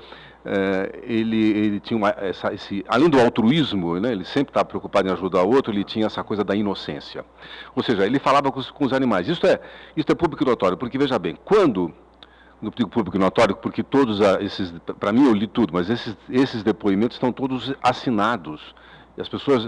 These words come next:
juravam e assinavam embaixo, porque vinte anos após a morte dele, ele morreu em mil quinhentos e noventa e sete, vinte anos após a morte dele, ele, ele já começou o seu processo de beatificação. Então as pessoas que o conheceram iam até Olinda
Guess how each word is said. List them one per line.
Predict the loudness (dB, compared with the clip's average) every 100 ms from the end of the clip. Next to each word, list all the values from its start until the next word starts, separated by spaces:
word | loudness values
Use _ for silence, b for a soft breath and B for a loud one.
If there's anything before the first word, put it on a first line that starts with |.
| -2
juravam | 0 4 4 4
e | 0
assinavam | 0 0 2
embaixo, | 2 2 0
porque | -2 0 0
vinte | 0 0 2
anos | 2
após | 2 2 2
a |
morte | 2 2 0 2
dele, | 4 4
ele | 2
morreu | 0 0
em | 0
mil | -2
quinhentos | -4 -4
e |
noventa | -6 -6
e | -2
sete, | 0 0 -2 B B B
vinte | -2 0 2
anos | 2
após | 2 2 2
a | 2
morte | -2 -4 -2
dele, | 0 2 4
ele, | 4 4 2 0 B B B B B -4
ele | 0 2 2 0 -2
já | -4
começou | 0 0 4 2
o |
seu | 4
processo | 2 4 2 2
de |
beatificação. | 4 2 2 0 0 2 0
Então | 2
as | 0
pessoas | 0 0 0
que | 0
o |
conheceram | 2 2 2 2 4
iam | 6 4
até | 4 4
Olinda | 4 6 4 4 2